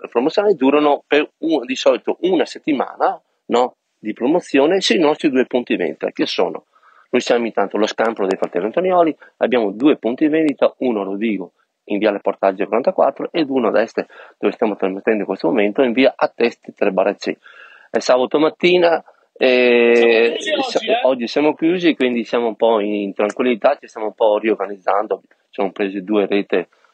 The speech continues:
Speaker 1: tanto per, eh, perché forse, ecco, no, forse stiamo anche valutando di, di cambiare un po', eh, l'arredamento un po' ne-, nel negozio, perché, eh, sapete, ecco, vedete dei manichini dietro a me, vedete anche dei stand,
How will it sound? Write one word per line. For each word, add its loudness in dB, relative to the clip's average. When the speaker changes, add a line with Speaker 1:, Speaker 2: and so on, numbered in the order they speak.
Speaker 1:
tanto -6
per, -4
eh, 0
perché -4
forse, -2
ecco, 0
no, 0
forse -2
stiamo 0
anche 0
valutando 2
di, 0
di 0
cambiare 2
un -2
po', 4
eh, 0
l'arredamento 0
un -6
po' 2
ne-, -2
nel -2
negozio, 0
perché, 0
eh, -6
sapete, -2
ecco, -4
vedete 0
dei -2
manichini -2
dietro 0
a 2
me, 4
vedete -2
anche -2
dei -2
stand, 0